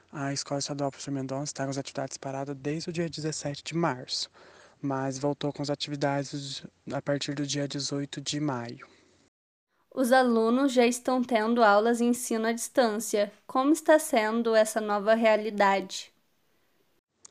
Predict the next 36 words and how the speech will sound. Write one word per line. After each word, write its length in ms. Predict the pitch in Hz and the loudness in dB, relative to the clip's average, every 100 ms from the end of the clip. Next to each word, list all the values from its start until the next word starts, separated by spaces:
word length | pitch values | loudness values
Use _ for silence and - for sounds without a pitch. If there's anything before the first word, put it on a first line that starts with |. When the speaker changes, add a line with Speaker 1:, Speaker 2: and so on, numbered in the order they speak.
| - - - - | -20 -20 -18 -12
Speaker 1:
Sim, 360 | - 165 151 | -2 2 4
nós 200 | 135 127 | 4 2
alunos 300 | 131 131 131 | 2 0 0
estamos 200 | - 135 | -2 -4
tendo 220 | - 135 | -2 -2
uma 320 | 135 139 135 135 | -2 -2 -2 -2
aula 200 | 135 135 | -2 -4
à 40 | |
distância, 480 | 131 - 143 139 151 | -6 -6 -6 -4 -6
sim. 360 | - 170 147 | -6 -4 -4
Tá 80 | 135 - - | -6 -12 -14
sendo 240 | - 165 - | -6 -2 -2
complicado, 600 | 170 202 - 185 143 139 | -4 -6 -4 -2 -2 -2
né? 100 | 135 | -4
Porque 280 | 139 - 135 | -4 -4 -2
muitos 420 | 135 151 170 - | -2 -2 -4 -4
não 180 | 151 143 | -6 -4
têm 600 | 139 135 131 131 127 127 | -6 -4 -4 -6 -6 -6
internet 460 | - 127 123 - | -6 -6 -6 -6
em 40 | 127 | -8
casa, 500 | - 131 131 123 127 | -2 0 2 0 -2
ou 60 | |
não 80 | 123 | -4
têm 160 | - 123 | -6 -8
celular, 460 | - 123 127 143 - - - - | -6 -4 -4 -4 -8 -16 -16 -6
ou 140 | - 156 | -4 -2
possuem 340 | - 156 165 | -4 -4 -2
alguma 260 | 151 151 160 | 0 0 0
dificuldade 680 | 151 - 165 165 160 156 156 | 0 -4 -6 -4 0 0 -2
pra 180 | - 160 | 0 0
aprender, 520 | - 175 180 139 131 | 0 -2 0 0 0
né? 240 | 131 135 - - - _ | -2 -4 -10 -20 -20 _
Por 100 | 160 | 0
exemplo, 400 | 156 170 165 180 | 2 2 4 6
eu, 260 | 165 139 131 | 6 4 2
eu 420 | - 151 175 185 | 2 2 2 0